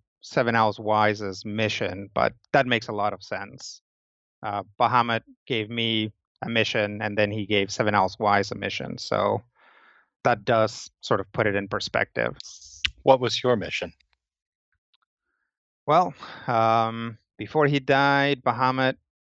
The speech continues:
Speaker 1: uh, brought me to him and said that, uh, I had to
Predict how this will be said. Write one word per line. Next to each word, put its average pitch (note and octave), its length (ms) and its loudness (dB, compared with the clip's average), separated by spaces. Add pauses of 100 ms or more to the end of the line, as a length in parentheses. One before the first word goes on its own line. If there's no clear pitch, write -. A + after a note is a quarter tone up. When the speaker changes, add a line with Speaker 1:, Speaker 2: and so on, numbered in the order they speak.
(240)
Speaker 1:
uh, C3 120 -8
brought C#3 320 2
me C3+ 120 -4
to D3 260 -2
him A2 520 -2
and G#2+ 260 -4
said A#2 580 0 (140)
that, G#2+ 680 0 (100)
uh, G#2+ 500 0
I G#2+ 200 4
had G#2+ 360 0
to G#2 460 0